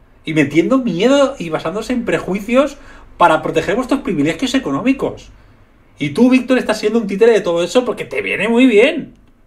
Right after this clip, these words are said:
A mí me daría vergüenza. Me daría mucha vergüenza. Aquí cada uno puede tener la militancia y el discurso político que quiera. Pero a mí lo que estás haciendo tú y otros creadores de contenido me daría muchísima vergüenza.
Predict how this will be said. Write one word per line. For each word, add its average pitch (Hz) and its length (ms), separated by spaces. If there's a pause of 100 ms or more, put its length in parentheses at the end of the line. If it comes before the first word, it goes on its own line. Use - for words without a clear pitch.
(1200)
A - 120
mí 233 160
me 277 80
daría 233 500
vergüenza. 143 760 (260)
Me - 60
daría 180 200
mucha 214 640
vergüenza. 139 800 (580)
Aquí - 160
cada 247 180
uno 247 140
puede 220 140
tener 240 180
la 214 100
militancia 180 380
y 220 40
el 190 100
discurso 170 320
político 196 360
que 147 120
quiera. 127 340 (420)
Pero 135 120
a - 20
mí 175 100
lo 254 100
que 240 60
estás 208 220
haciendo 202 480
tú 165 400
y 113 100
otros 120 160
creadores 160 240
de 147 80
contenido 139 560 (260)
me 135 140
daría 165 280
muchísima 190 640
vergüenza. 131 680